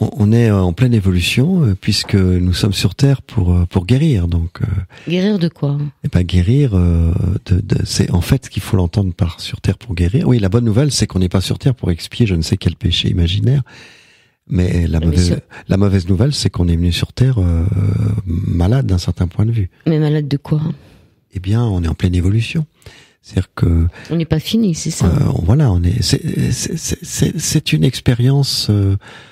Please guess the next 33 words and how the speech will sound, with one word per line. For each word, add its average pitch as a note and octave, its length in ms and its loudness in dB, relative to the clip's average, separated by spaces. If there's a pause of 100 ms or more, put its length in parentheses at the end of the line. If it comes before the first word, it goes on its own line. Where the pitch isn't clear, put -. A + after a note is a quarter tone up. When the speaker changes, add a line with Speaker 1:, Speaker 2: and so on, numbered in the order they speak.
(200)
Speaker 1:
l'incarnation C3+ 480 2
est - 80 -4
une G#2+ 100 2
expérience G2+ 360 0
prodigieuse A2 800 0 (600)
qui A2+ 160 -2
fait - 260 0
que, G2 600 2
nous, G2+ 460 0
voilà, A#2+ 200 2
nous, F2+ 380 2
nous, F2+ 400 0
c'est - 240 -10
une G2 80 0
école G#2 280 2
d'éveil. F#2 460 0 (600)
Donc G#2+ 120 0
tout F3+ 100 0
ce - 100 -2
qui D#3 100 -2
nous A#2 200 0
arrive, B2+ 460 0 (140)
les F#2+ 300 0
épreuves G2 320 0
les F#2 80 2
plus - 160 -6
difficiles G2 560 -2
comme G2+ 160 0
les F#2 120 2
choses G2 260 -4
les F#2+ 100 0
plus F#2 420 0
joyeuses, F#2 540 0